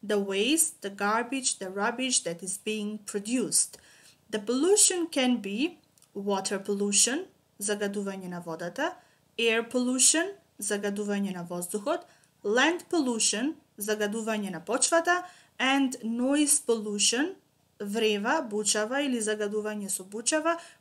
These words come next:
кое што се сретнува во големите градови. All the pollution around here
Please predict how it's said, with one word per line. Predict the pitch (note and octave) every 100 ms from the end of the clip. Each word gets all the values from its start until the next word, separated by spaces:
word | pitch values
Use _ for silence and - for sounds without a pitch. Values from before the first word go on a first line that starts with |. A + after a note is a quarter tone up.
| -
кое | F4
што | E4 -
се | D#4 A#3+
сретнува | - G#3+ A3+ A3+ A#3
во | A3+
големите | A3 G#3 E3+ F#3 G#3
градови. | G#3 C4 B3 F3 - _ _ _ - - - - - - -
All | G#3+ G4
the | G4+ G4+
pollution | E4 B3+ B3 B3 - G3+ A3+
around | A3 A3 A3 G#3+ G#3+ A3+
here | A#3 - F#3+ E3+ F#3+ G#3+